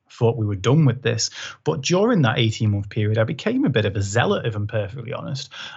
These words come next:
And I was like, "Yes, you can totally do this. And anyone that's not doing this is just being lazy." And I, I, yes, I was one of those people. I was the, um, you know, the sanctimonious ex-smoker or whatever, <laughs> you know, the,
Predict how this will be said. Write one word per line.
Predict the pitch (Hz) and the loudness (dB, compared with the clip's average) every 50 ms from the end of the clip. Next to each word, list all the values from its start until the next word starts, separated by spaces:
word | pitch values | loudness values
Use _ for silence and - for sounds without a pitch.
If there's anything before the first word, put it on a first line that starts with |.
| - - | -2 2
And | 127 127 | 4 4
I | |
was | 127 131 127 - | 6 6 6 4
like, | 131 120 139 | 2 2 2
"Yes, | 165 208 202 190 147 - - - 170 | 2 2 2 2 0 -2 -4 -4 -4
you | 160 170 | -6 -4
can | 165 165 175 165 | -2 -2 -2 -2
totally | - - 214 226 226 208 185 | 0 0 0 0 0 0 -2
do | 165 180 190 | -2 -2 0
this. | 175 160 131 - - | 2 2 2 2 2
And | 127 | 2
anyone | 156 185 190 190 | 2 2 2 0
that's | 180 170 165 - | 0 0 0 0
not | 165 180 175 175 | 0 0 0 0
doing | - 139 123 113 110 | 0 0 0 2 0
this | 113 113 - - | -2 -2 -2 -2
is | 123 110 | -4 -4
just | 117 - 165 160 - | -2 -2 -4 -4 -2
being | - 170 165 165 156 | 0 0 2 4 4
lazy." | 147 147 156 170 175 156 127 120 113 | 4 4 4 4 2 2 2 2 2
And | 104 107 | 4 2
I, | 113 110 - - | 0 -2 -2 -2
I, | 117 | 0
yes, | 117 110 110 101 95 - - - | 2 4 4 2 2 0 -2 -2
I | 101 | -2
was | 104 101 98 - | -2 -2 -2 -2
one | - 107 107 | 0 2 2
of | 101 101 - | 2 0 0
those | - 117 - 131 - | -2 -4 -4 -6 -8
people. | - 127 135 - 165 151 - - - - - - - | -6 -8 -8 -6 -6 -8 -8 -6 -8 -8 -6 0 2
I | 135 | 4
was | 135 139 143 135 139 | 6 6 6 4 4
the, | 139 131 123 | 4 4 4
um, | 123 123 120 120 123 110 - - - - | 4 4 4 2 0 0 -2 -8 -10 -6
you | 135 120 113 | -4 -2 0
know, | 107 101 | -2 -2
the | 110 | -2
sanctimonious | 107 - 139 131 123 110 - 131 117 113 110 110 110 107 - | -2 0 0 0 0 0 0 -2 -2 -2 -2 -2 -2 -2 -4
ex-smoker | 117 110 - - - - 110 101 104 104 - 107 104 | -4 -6 -6 -6 -6 -4 -4 -2 -2 -2 -2 -2 -2
or | 101 | 0
whatever, | 101 101 98 98 95 101 - | 0 0 0 0 0 0 2
<laughs> | |
you | 113 107 110 131 123 143 | 2 4 4 6 8 8
know, | 127 - - 139 - | 8 8 6 2 0
the, | - - 127 113 110 | 0 0 0 0 0